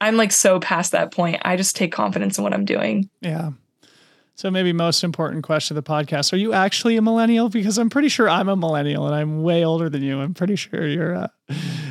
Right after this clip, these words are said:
Speaker 2: you're a different
Speaker 1: Uh,
Speaker 2: generation at this point.
Speaker 1: I think, yeah, I'm Gen Z, right? <laughs>
Speaker 2: Yeah, yeah, I think you're Gen Z. Yeah,
Speaker 1: I'm a
Speaker 2: you're Gen
Speaker 1: ninety-nine
Speaker 2: Z.
Speaker 1: baby. I'm
Speaker 2: <laughs>
Speaker 1: sort of near the, near the junction, I think.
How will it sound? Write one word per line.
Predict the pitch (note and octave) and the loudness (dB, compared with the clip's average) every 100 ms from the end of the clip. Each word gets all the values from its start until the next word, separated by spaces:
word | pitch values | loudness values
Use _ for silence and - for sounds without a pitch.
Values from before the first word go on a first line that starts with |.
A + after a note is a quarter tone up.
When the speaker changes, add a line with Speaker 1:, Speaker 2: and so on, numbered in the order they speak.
| - | -2
Speaker 2:
you're | F#3 G3+ | 2 4
a | |
different | E3+ G3+ - F3+ - | 4 2 0 0 2
Speaker 1:
Uh, | F#3+ | 0
Speaker 2:
generation | F#3+ F#3+ F#3 - F#3 | 0 -2 -4 -4 -6
at | - | -4
this | D#3+ | -8
point. | - - - G#3 | -8 -10 -4 0
Speaker 1:
I | |
think, | G#3+ A#3 B3 - | 2 2 2 0
yeah, | G3 F3+ D#3+ - | 0 2 0 0
I'm | G3 | 2
Gen | G3 F#3 | 4 2
Z, | F3+ F3+ | 2 2
right? | F3 G3 - | 2 2 0
<laughs> | D4 | 2
Speaker 2:
Yeah, | D#4 D#4+ | 4 4
yeah, | E4 G3+ | 4 4
I | F#3+ | 4
think | G3+ F#3+ | 2 0
you're | E3+ | -2
Gen | D3+ D3+ | -2 -6
Z. | - - | -6 -8
Yeah, | - - | -4 0
Speaker 1:
I'm | G#3+ | 2
a | |
Speaker 2:
you're | G#3+ | 4
Gen | G#3 | 2
Speaker 1:
ninety-nine | G#3 F#3+ F3+ F3+ | 2 2 2 2
Speaker 2:
Z. | |
Speaker 1:
baby. | F3 E3+ E3+ | 2 2 2
I'm | F#3+ G3+ G3 F#3 A#3 | 2 2 4 4 2
Speaker 2:
<laughs> | - | 2
Speaker 1:
sort | - F#3+ | 2 2
of | F#3 G3 | 2 -2
near | F#3 F3+ | 0 2
the, | E3 D#3+ | 4 2
near | F#3+ G#3+ B3 | 4 4 4
the | A3+ G#3+ F3+ | 4 4 4
junction, | E3+ F3+ F#3+ E3+ E3 | 4 2 0 -2 -2
I | F#3 | 0
think. | F#3+ E3 G#3+ G3+ - | 2 2 0 0 0